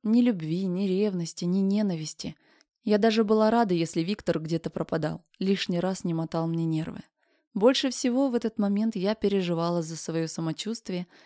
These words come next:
и молилась, чтобы малыш родился. Забеспокоилась, когда, взглянув на календарь, вдруг поняла: муж не появлялся дома почти две недели. Раньше таких загулов не было.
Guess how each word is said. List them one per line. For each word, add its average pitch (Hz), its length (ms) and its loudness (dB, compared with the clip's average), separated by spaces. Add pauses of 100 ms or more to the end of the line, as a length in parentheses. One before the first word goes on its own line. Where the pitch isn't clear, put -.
и 190 80 -4
молилась, 202 500 0
чтобы 175 300 -4
малыш 170 420 -4
родился. 156 640 -6 (460)
Забеспокоилась, 196 920 0
когда, 175 320 0
взглянув 180 500 -2
на 180 120 -2
календарь, 185 500 0
вдруг 185 340 -4
поняла: 175 500 -6 (380)
муж 185 380 -2
не 220 100 0
появлялся 208 600 0
дома 196 300 -2
почти - 520 -6
две 156 220 -6
недели. 160 540 -8 (500)
Раньше 208 460 2
таких 175 340 -2
загулов 185 480 -2
не 208 200 -2
было. 170 280 -6